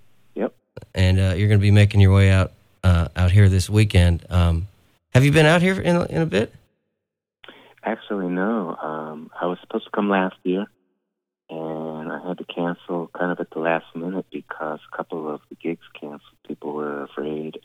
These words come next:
Speaker 1: of covid at the time and hosting a bunch of people. So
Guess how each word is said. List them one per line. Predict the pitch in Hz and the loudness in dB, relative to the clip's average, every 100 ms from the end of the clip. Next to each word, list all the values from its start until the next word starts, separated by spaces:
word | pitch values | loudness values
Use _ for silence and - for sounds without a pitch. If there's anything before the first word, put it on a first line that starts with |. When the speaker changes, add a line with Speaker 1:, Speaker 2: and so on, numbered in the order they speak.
| - | -18
Speaker 1:
of | 71 71 71 _ _ _ _ _ - | -16 -16 -20 _ _ _ _ _ -8
covid | 78 73 85 87 _ _ _ _ - | -8 -8 -10 -10 _ _ _ _ -18
at | 71 | -18
the | - - | -18 -14
time | 76 76 82 82 | -12 -10 -12 -12
and | 71 69 69 | -14 -16 -12
hosting | 73 71 - 73 73 | -10 -12 -14 -16 -16
a | - - - - - _ _ _ - | -16 -20 -20 -20 -20 _ _ _ -14
bunch | 76 - | -14 -14
of | |
people. | - 76 - 82 78 _ _ _ _ _ _ - | -12 -12 -10 -12 -12 _ _ _ _ _ _ -14
So | 67 67 67 69 69 69 | -12 -10 -8 -8 -8 -12